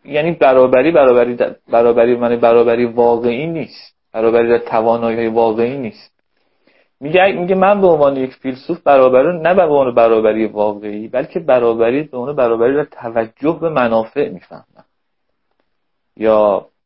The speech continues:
equal consideration to interest، توجه، توجه به عنوان برابری در توجه نسبت به منافع. اه، میگه وقتی مثلاً می‌گیم زن و مرد برابرن، یعنی که در واقع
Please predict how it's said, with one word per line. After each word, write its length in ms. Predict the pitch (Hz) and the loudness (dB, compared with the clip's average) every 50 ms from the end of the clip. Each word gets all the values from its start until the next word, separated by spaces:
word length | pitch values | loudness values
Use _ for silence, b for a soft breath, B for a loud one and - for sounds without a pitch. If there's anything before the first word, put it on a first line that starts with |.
| _ _ _ _ _ _ _ _ - | _ _ _ _ _ _ _ _ -20
equal 320 | 131 - - 147 139 139 | -10 -4 0 2 2 2
consideration 880 | 139 - 135 117 113 - - 117 107 113 113 123 139 143 - 147 143 139 - | 0 -2 -4 -4 -4 -4 -8 -8 -6 -2 0 0 0 0 -2 -6 -8 -8 -10
to 40 | - | -14
interest، 680 | - 147 139 120 - - - - - - - - _ _ _ _ _ _ _ - | -12 -12 -14 -14 -16 -14 -12 -12 -12 -14 -16 -20 _ _ _ _ _ _ _ -12
توجه، 580 | - 101 104 110 107 107 - - 131 139 139 139 - _ _ _ _ _ _ _ _ - | -8 -4 -2 0 -2 -2 -2 -4 -4 -4 -4 -6 -10 _ _ _ _ _ _ _ _ -8
توجه 440 | 110 107 107 107 107 113 123 127 | -4 -2 0 0 0 0 -2 -2
به 120 | 117 110 110 | -2 -2 -2
عنوان 240 | 107 107 113 113 107 | -2 -2 -4 -2 0
برابری 520 | 107 107 107 107 104 107 107 104 120 135 | 0 0 2 0 0 0 0 0 0 2
در 120 | 143 143 | 0 0
توجه 580 | 139 - - 113 107 110 110 107 104 127 139 151 | -2 -2 -4 -4 -2 -2 -2 -4 -6 -10 -12 -12
نسبت 380 | 127 104 - _ - 98 101 - | -12 -14 -16 _ -18 -18 -18 -16
به 80 | 95 | -18
منافع. 540 | 98 98 101 95 92 87 - _ _ _ _ _ _ _ _ _ _ _ _ _ _ _ _ _ _ _ _ _ _ _ _ _ _ _ _ _ _ _ _ _ _ _ _ _ _ _ _ _ _ _ _ _ _ _ _ _ _ _ _ _ _ | -14 -14 -14 -14 -14 -18 -20 _ _ _ _ _ _ _ _ _ _ _ _ _ _ _ _ _ _ _ _ _ _ _ _ _ _ _ _ _ _ _ _ _ _ _ _ _ _ _ _ _ _ _ _ _ _ _ _ _ _ _ _ _ _
اه، 460 | - 127 127 127 127 127 127 127 127 123 | -10 -6 -2 0 0 0 0 0 -2 -2
میگه 240 | 127 135 139 165 | -4 -4 -2 0
وقتی 240 | 165 175 175 - 196 | 0 0 0 -2 -2
مثلاً 280 | 185 170 156 - 165 170 | -2 -2 0 0 -2 -2
می‌گیم 460 | 170 170 165 160 165 165 143 - - 131 | 0 -2 -4 -4 -4 -6 -6 -8 -10 -6
زن 220 | 131 135 135 139 | -4 -4 -2 -2
و 40 | 139 | -2
مرد 320 | 135 139 147 165 175 165 | 0 0 0 0 0 0
برابرن، 420 | 170 170 170 170 165 170 165 170 160 | 2 4 4 6 6 4 4 2 0
یعنی 240 | 147 139 143 156 156 | -4 -6 -6 -8 -8
که 100 | - 143 | -4 -2
در 140 | 147 135 | 0 0
واقع 360 | 127 123 123 123 135 135 120 | 0 0 -2 -2 -2 -4 -4